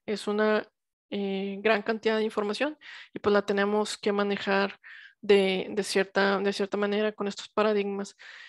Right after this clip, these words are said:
Y Azure Databricks, al nosotros, eh, ser, ser nativo, ser nativo de Azure, pues ya nos, nos enfocamos en explotar todas estas propiedades y características que tiene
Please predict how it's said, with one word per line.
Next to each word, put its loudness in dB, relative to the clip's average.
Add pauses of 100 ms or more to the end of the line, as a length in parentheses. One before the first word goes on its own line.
(180)
Y 4
Azure 0
Databricks, -2
al 0
nosotros, -4 (380)
eh, -4
ser, 2
ser 0
nativo, 0 (520)
ser -2
nativo 2
de 6
Azure, 0 (100)
pues -6
ya 0
nos, -6 (560)
nos 2
enfocamos -6
en -2
explotar -4
todas -2
estas -6
propiedades -2
y -12
características -8
que -12
tiene -8